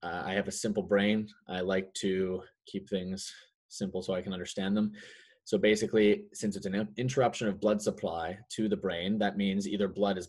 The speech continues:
blocked from getting to the brain or a certain area of the brain, or blood is going somewhere else. So the two types of C V A are ischemic versus hemorrhagic.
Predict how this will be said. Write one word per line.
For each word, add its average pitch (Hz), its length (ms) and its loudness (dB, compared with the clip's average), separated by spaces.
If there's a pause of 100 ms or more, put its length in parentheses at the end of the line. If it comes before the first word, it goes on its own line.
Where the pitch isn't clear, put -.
blocked 110 540 0 (100)
from 107 220 0
getting 117 380 0 (160)
to 123 120 0
the 120 80 4
brain 123 440 2
or 98 160 -2
a 95 80 -4
certain 107 360 -2
area 107 240 4
of 110 60 2
the 113 60 4
brain, 123 360 0 (500)
or 139 200 10
blood 120 220 6
is 107 80 0
going 98 280 2
somewhere 92 400 -4
else. - 400 -8
So 98 520 2 (100)
the 107 80 0
two 135 160 0
types 131 340 2
of 101 140 2
C 113 180 -2
V 104 180 4
A 101 120 6
are 92 140 2
ischemic 120 640 -2
versus 98 340 -2
hemorrhagic. 95 760 -2